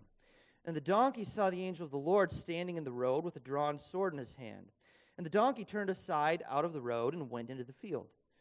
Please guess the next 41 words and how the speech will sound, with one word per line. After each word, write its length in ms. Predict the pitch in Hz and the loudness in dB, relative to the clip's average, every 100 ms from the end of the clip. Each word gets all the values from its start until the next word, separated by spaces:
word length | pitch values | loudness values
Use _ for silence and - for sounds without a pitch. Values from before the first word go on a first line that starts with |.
| _ _ - | _ _ -8
And 180 | 165 139 | -6 0
Balaam 320 | 175 220 220 | 2 2 0
struck 480 | - - 180 180 - | -4 -6 -2 -2 -2
the 80 | |
donkey 540 | 156 196 214 202 107 - - | -2 0 0 -2 -14 -14 -18
to 80 | |
turn 320 | - 151 151 147 | -12 -8 -6 -4
her 140 | 165 | -6
into 180 | 139 135 | -6 -6
the 100 | 135 | 0
road. 380 | 147 160 113 - - _ _ _ _ _ _ _ - | 2 2 2 -6 -20 _ _ _ _ _ _ _ -4
Then 100 | 180 | -2
the 140 | 196 | 0
angel 280 | 233 233 233 | 0 0 2
of 40 | |
the 80 | 220 | 2
Lord 400 | 196 226 220 170 | 6 8 8 6
stood 280 | - 202 190 | 0 2 2
in 60 | |
a 40 | 170 | 2
narrow 320 | 160 180 214 | 0 2 2
path 400 | - 139 135 147 - | 0 -6 -4 -4 -8
between 440 | 143 - 160 160 | -16 -10 -8 -6
the 60 | 147 | -8
vineyards, 680 | 143 214 131 98 - - _ _ _ | -8 -8 -8 -10 -14 -20 _ _ _
with 140 | - 165 | -4 2
a 40 | |
wall 280 | 147 160 170 | 6 8 6
on 100 | 160 | 4
either 180 | 160 147 | -2 -4
side. 460 | - 180 151 107 - _ _ _ _ _ _ _ _ _ _ _ _ - | -2 -4 -4 -6 -10 _ _ _ _ _ _ _ _ _ _ _ _ -4
And 80 | 165 | -2
when 80 | |
the 80 | 170 | 0
donkey 340 | 170 208 240 202 | 4 4 4 -2
saw 380 | - 220 240 | 0 6 6
the 120 | 208 170 | 6 0
angel 280 | 160 160 | -4 -4
of 60 | 175 | -4
the 100 | 180 | -2
Lord, 400 | 123 110 107 | -2 -2 -4